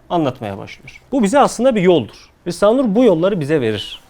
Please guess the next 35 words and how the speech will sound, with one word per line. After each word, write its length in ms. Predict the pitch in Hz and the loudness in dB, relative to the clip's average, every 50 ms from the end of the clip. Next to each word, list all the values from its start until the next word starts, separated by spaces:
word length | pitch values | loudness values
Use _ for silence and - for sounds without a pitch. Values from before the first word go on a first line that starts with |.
| - - 135 | -14 -4 0
Ne 120 | 165 202 | 0 2
yapılması 500 | 226 214 - - 175 165 156 156 - 226 | 2 2 0 0 0 0 0 0 0 -2
gerektiğini. 580 | 175 147 135 127 113 - - 120 110 101 151 143 131 | 0 2 2 2 0 -2 -6 -8 -6 -6 -8 -8 -8
Burada 220 | 160 196 247 220 | -2 0 0 0
bir 60 | 220 | 2
yol 240 | 202 214 208 190 139 | 2 2 2 2 0
verdi. 180 | 113 104 - - - | -4 -4 -6 -10 -14
Şimdi 240 | - - - 180 170 | -18 -8 -6 -6 -4
biz 440 | 175 - - - - 170 160 - - | -6 -8 -10 -8 -4 -4 -4 -4 -6
konuşuyoruz 600 | - 170 185 208 196 - 359 403 381 285 170 127 | -4 -2 -2 -2 0 0 2 2 2 2 0 -2
yani. 220 | 117 107 107 107 | -6 -6 -6 -4
Mezhepler 540 | 117 156 170 - - 151 135 - - 180 185 | 0 0 -2 0 -2 -6 -6 -2 0 0 0
var 260 | 180 175 185 180 170 | 2 4 4 4 2
mı? 180 | 147 110 113 160 - - | 2 -2 -6 -8 -10 -6
Varsa 400 | 180 185 160 131 - - 190 175 | -4 -4 -4 -4 -6 -6 -4 -4
hak 220 | 175 175 - - - | -4 -4 -6 -8 -12
mı? 120 | 117 110 - _ _ _ _ - | -14 -14 -14 _ _ _ _ -14
İşte 380 | 127 - - - 160 151 147 | -12 -12 -6 -4 -2 -2 -2
hadislerden 800 | 143 147 165 175 175 170 160 - - 170 160 160 165 180 185 175 | -4 -2 -2 -2 -2 -2 -4 -4 0 2 2 2 4 2 0 2
hangileri 560 | 170 196 208 202 180 170 139 123 120 135 131 | 2 2 2 2 2 0 2 2 0 0 2
doğru, 180 | 147 170 190 220 | 0 2 2 2
hangileri 400 | 220 214 202 175 143 123 110 104 | 2 2 0 -2 -2 -2 -2 -4
yanlış? 400 | 104 101 101 107 107 - - _ _ - | -4 -6 -10 -12 -16 -20 -20 _ _ -8
Bu 140 | 127 120 107 | -8 -6 -6
bizi 240 | 110 113 127 143 | -6 -8 -6 -6
ilgilendiren 720 | 135 123 107 101 120 120 143 147 139 123 117 104 101 98 101 | -6 -6 -4 -4 -4 -4 -4 -4 -4 -4 -6 -6 -8 -8 -8
bir 60 | 113 | -10
mesele 440 | 110 104 - - 110 107 107 101 113 | -10 -10 -12 -14 -12 -12 -12 -8 -6
değil 160 | 123 117 104 | -4 -4 -4
işin 240 | 98 - - - 107 | -8 -12 -14 -16 -18
aslı. 200 | 110 - - _ _ _ _ _ _ _ - | -20 -20 -20 _ _ _ _ _ _ _ -8
Daha 200 | 110 139 151 - | -6 -6 -4 -4
ilmihal 420 | 131 123 123 123 131 135 156 170 143 | -2 -2 -2 0 -2 0 -2 -2 -2
okumamış 540 | 123 127 120 175 190 190 165 139 123 - 135 | -4 -6 -4 -2 -2 0 0 -2 -4 -6 -6
adamın 380 | 120 110 110 123 170 214 220 | -6 -4 -4 -4 -4 -6 -6